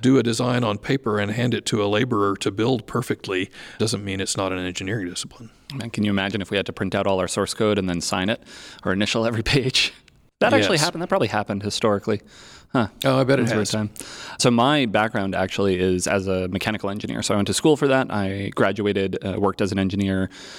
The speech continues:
Speaker 2: in the industry for three years. And I actually worked for a company that did destructive testing.
Speaker 1: Oh, yeah.
Speaker 2: So I even went to that end of the spectrum. And a lot of what you're saying rings very true to me. And there was actually, it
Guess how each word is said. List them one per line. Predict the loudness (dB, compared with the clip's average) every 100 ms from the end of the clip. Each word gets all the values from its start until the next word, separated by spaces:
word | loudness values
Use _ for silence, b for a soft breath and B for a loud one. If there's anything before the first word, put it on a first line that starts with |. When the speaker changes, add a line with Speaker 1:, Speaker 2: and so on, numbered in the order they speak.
| B
Speaker 2:
in | 0
the | 0
industry | 0 -2 0 0
for | 2 2 2 0
three | 0 2
years. | 4 2 0 -4 -8 -6
And | -2 0 0 -2 -2 -2
I | -2
actually | 0 2
worked | 2 2
for | 0
a |
company | 0 0 0
that | -2 0
did | 2 2 0 -6
destructive | -6 -4 -2 -2 -2 -6
testing. | -6 -6 -6 -8 -10 -8
Speaker 1:
Oh, | 0
yeah. | 2 2 2
Speaker 2:
So | 2
I |
even | 2 2
went | 0
to | 2
that | 0 0
end | -2 -4
of | -4
the | -4
spectrum. | -2 -4 -2 -2 -2
And | -2 -2 -2 -2 -2 -6 B B 0
a |
lot | 2 6 6 6
of | 4 2
what | 2
you're | 0
saying | 0 0 0 0
rings | 0 0
very | 0 0 0
true | 0 0 2 0
to | 0
me. | -2 -2 0
And | 2
there | 2
was | 2
actually, | 0 0 2 2 2
it | -2